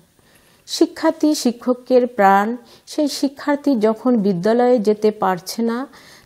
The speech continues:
তখন শিক্ষক হিসেবে আমাদের দায়িত্ববোধও বেড়ে যায় এবং এটাই স্বাভাবিক। প্রিয় শিক্ষার্থী বন্ধুরা, বাংলাদেশ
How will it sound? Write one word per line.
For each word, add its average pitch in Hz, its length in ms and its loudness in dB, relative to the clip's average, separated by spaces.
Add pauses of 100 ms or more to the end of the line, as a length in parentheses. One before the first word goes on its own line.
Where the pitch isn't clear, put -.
তখন 254 280 2 (160)
শিক্ষক 269 440 -2
হিসেবে 277 460 0 (380)
আমাদের 220 520 4
দায়িত্ববোধও 254 800 0 (280)
বেড়ে 180 340 2
যায় 151 220 -6 (480)
এবং 214 180 0 (100)
এটাই 214 300 0 (260)
স্বাভাবিক। 170 560 -2 (1000)
প্রিয় 294 220 2 (220)
শিক্ষার্থী 285 680 0
বন্ধুরা, 220 540 2 (600)
বাংলাদেশ 220 560 4